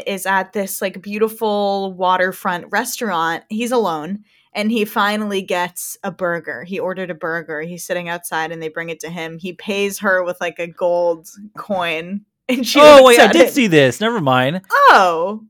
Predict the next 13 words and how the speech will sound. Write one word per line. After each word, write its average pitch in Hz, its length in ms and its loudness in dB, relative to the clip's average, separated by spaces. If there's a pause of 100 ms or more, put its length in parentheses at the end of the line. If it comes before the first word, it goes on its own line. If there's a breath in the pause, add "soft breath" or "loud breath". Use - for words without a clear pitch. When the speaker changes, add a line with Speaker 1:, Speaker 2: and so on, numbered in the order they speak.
(120)
Speaker 2:
Yeah, 254 260 6
yeah, 226 220 6
yeah, 208 200 4
yeah. 170 400 4
I 156 100 -2
thought 214 140 2
there 214 140 2
was 180 140 2
another, 151 360 2
like, 127 160 0
post, 147 380 2
post-credit 120 560 -4
scene. 120 400 -12